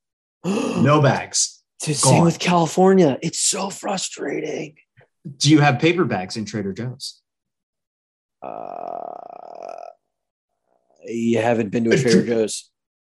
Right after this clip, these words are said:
Speaker 2: No paper bags. You can't get a paper bag. You can't get a plastic bag.
Speaker 1: Not
Speaker 2: No
Speaker 1: even if
Speaker 2: bags.
Speaker 1: you, wait, what if, can you buy them?
Speaker 2: No.
Speaker 1: <gasps>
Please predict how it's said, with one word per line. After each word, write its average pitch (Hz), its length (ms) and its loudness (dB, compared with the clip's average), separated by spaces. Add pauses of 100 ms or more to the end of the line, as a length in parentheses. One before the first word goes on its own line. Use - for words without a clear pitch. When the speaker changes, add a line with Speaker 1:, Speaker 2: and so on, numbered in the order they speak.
Speaker 2:
No 156 240 6
paper 131 260 2
bags. - 500 -10 (640)
You 131 80 -4
can't 170 200 2
get 160 100 2
a - 20 4
paper 135 260 2
bag. 123 420 0
You 123 120 -6
can't 135 180 0
get 123 80 -2
a 120 40 -4
plastic 104 340 -6
bag. 87 260 -16
Speaker 1:
Not 160 180 4
Speaker 2:
No - 120 8
Speaker 1:
even 196 140 6
if - 60 -4
Speaker 2:
bags. - 140 -6
Speaker 1:
you, 165 60 2
wait, 156 180 2
what 156 120 0
if, 139 240 -6
can 139 140 -6
you 117 80 -6
buy 110 180 -4
them? 220 160 -6 (880)
Speaker 2:
No. 98 340 0 (320)
Speaker 1:
<gasps> 240 540 -6